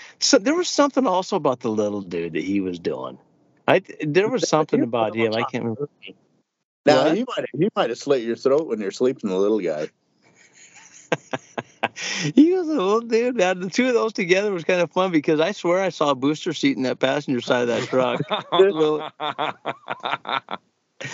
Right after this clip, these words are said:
Speaker 1: 'Cause he wasn't very big. He was just a
Speaker 2: Oh.
Speaker 1: smaller little dude.
Speaker 2: Someone
Speaker 1: I guarantee big fella could twist the head off of the small ant. I mean, he had those big, strong hands, didn't he?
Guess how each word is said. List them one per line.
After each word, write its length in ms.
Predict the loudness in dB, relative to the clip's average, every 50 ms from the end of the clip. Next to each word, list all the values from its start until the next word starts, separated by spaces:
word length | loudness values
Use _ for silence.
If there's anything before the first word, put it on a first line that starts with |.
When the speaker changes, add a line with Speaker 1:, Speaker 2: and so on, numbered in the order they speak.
| -12 -14 -14 -16 -16 -18 -14 -4 2
Speaker 1:
'Cause 120 | 2 4
he 100 | 4 4
wasn't 240 | 2 2 2 0 2
very 200 | 2 0 0 0 2
big. 380 | 2 2 2 2 0 -4 -6 -10 _ _ _ _ _ _ 2
He 120 | 4 4
was 120 | 4 2 -2
just 160 | -2 0 2
a 40 | 0
Speaker 2:
Oh. 40 | 0
Speaker 1:
smaller 380 | 2 2 0 2 2 0 0
little 220 | -2 -2 -2 -2 -2
dude. 320 | -2 0 0 -2 -2 -4 -8 _ _ _ _ _ _ _ _ _ _ _ _ _ _ -20 -20 -20 -20 -20 -20 _ _ _ _ _ -6
Speaker 2:
Someone 400 | 4 4 4 4 6 2 2 2
Speaker 1:
I 80 | 2 2
guarantee 560 | 0 0 2 2 2 0 -2 -2 0 0 0 0
big 300 | 0 0 0 0 -2 -2
fella 340 | -4 -2 -2 -2 -2 -4
could 160 | -6 -10 -10 -4
twist 260 | 0 0 0 0 0
the 80 | -4
head 200 | -2 0 0 0
off 220 | 0 0 -2 -4 -6
of 260 | -6 -6 -6 -6 -2
the 140 | -2 -2 -2
small 320 | 0 0 0 2 2 0
ant. 220 | -2 -2 -4 -4 0
I 60 | 2 2
mean, 160 | 2 2 0 -6 -20 -8 2
he 200 | 4 6 6 6
had 160 | 4 0 -2
those 140 | -8 -10 -6
big, 280 | 0 2 2 2 2 -2
strong 360 | -6 -4 -2 -2 -2 -4 -4
hands, 320 | -4 -4 -2 -2 -2 -2 0
didn't 240 | 0 0 0 0 -2
he? 180 | -6 -6 -8